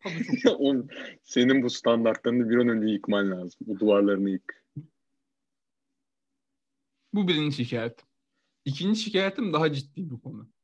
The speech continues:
Speaker 2: Bu şikayeti
Speaker 1: Bana
Speaker 2: kime iletmek istersin? Dünya
Speaker 1: vegan
Speaker 2: Veganlar
Speaker 1: restoran
Speaker 2: Federal.
Speaker 1: Hayır bak, benim veganlara değil bu şikayetim. Vegan restoran işletenlere.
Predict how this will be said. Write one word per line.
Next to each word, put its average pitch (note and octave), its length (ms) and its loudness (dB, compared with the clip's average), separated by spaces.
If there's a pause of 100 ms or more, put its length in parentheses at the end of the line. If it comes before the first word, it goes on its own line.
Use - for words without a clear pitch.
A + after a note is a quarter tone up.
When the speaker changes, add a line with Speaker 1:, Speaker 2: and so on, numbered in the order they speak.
(160)
Speaker 2:
Bu - 80 -2
şikayeti F#3+ 340 6
Speaker 1:
Bana A#3+ 120 6
Speaker 2:
kime G3+ 240 6
iletmek B2 320 4
istersin? A#2+ 560 2
Dünya C#3+ 380 6
Speaker 1:
vegan D3 240 8
Speaker 2:
Veganlar D#3+ 180 6
Speaker 1:
restoran D3 340 6
Speaker 2:
Federal. A#2 320 0 (280)
Speaker 1:
Hayır F#3+ 280 -2
bak, A#2 260 -8
benim E3 340 -4
veganlara D3 640 -2
değil D3+ 200 -6
bu B2+ 60 -10
şikayetim. A#2 460 -12
Vegan F3+ 360 -4
restoran D#3+ 320 -8
işletenlere. B2 680 -10